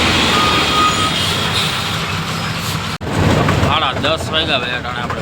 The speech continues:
વડોદરા બાયપાસમાં પૂગ્યા. શોખ હોઈ ગયો, ધીરે ધીરે જો હાંકી જાઓ. આગળ હું એટલે જમી લીધું આગળ.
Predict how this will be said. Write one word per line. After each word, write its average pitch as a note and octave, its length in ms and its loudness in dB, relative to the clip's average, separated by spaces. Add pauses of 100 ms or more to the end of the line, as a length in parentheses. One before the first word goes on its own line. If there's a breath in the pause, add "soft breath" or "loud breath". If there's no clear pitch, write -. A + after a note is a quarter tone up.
વડોદરા C3 520 2
બાયપાસમાં B2+ 680 0
પૂગ્યા. B2 380 2 (2750)
શોખ A#2+ 300 4
હોઈ D3+ 180 2
ગયો, A#2 320 2 (480)
ધીરે A#2+ 240 4
ધીરે A2+ 180 0
જો A#2+ 180 0
હાંકી A2+ 420 0
જાઓ. A2+ 140 2 (1000)
આગળ A#2 180 2
હું A2+ 180 2
એટલે B2 220 0
જમી C3 340 2
લીધું A2 300 0
આગળ. A2+ 260 0